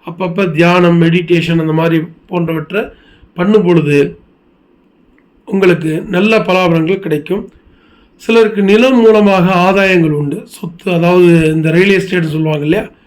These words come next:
அதன் மூலமான ஆதாயங்கள் உண்டு. புதிய காரியங்களை இப்போதைக்கு தொடங்க வேண்டாம். காஞ்சிபுரம் மட்டும் போயிட்டு அங்க இருக்கக்கூடிய காஞ்சிபுரம் அன்னையை தரிசனம் செய்து வருவது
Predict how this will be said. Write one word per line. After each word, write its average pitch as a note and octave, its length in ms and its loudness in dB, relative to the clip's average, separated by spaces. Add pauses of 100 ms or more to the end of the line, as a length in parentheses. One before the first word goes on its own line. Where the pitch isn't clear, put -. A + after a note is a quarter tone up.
(300)
அதன் G#3+ 280 2
மூலமான F#3+ 500 2 (220)
ஆதாயங்கள் F#3 600 2
உண்டு. D#3 460 -2 (240)
புதிய A#3 380 0
காரியங்களை F#3+ 580 2
இப்போதைக்கு G#3 680 -2
தொடங்க F3 340 -2
வேண்டாம். D#3 500 -2 (640)
காஞ்சிபுரம் A#3 520 2
மட்டும் F#3+ 260 -2
போயிட்டு F3 340 0
அங்க F3+ 160 2
இருக்கக்கூடிய F3+ 520 2
காஞ்சிபுரம் F3+ 540 0
அன்னையை E3 420 2
தரிசனம் E3 400 -4
செய்து E3+ 240 0
வருவது D3+ 540 -2